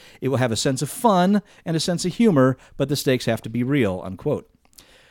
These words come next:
Uh, the Dark Knight trilogy, The Man of Steel, both went for the dark and gritty approach, and it's recently been reported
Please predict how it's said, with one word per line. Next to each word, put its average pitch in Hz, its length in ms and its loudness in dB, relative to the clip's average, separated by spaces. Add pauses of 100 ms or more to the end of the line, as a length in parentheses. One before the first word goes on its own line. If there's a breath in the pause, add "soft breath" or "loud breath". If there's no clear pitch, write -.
(140 soft breath)
Uh, 104 260 -4
the 120 100 -2
Dark 160 180 2
Knight 151 160 -4
trilogy, 147 420 2
The 143 100 0
Man 123 160 0
of 123 60 -2
Steel, 143 440 2
both 139 400 0
went 123 200 -4
for - 100 -12
the 135 100 0
dark 127 260 0
and 143 80 -14
gritty 135 220 0
approach, 139 580 -2
and 110 220 0
it's - 240 -6
recently 233 560 0
been 202 180 -2
reported 190 720 4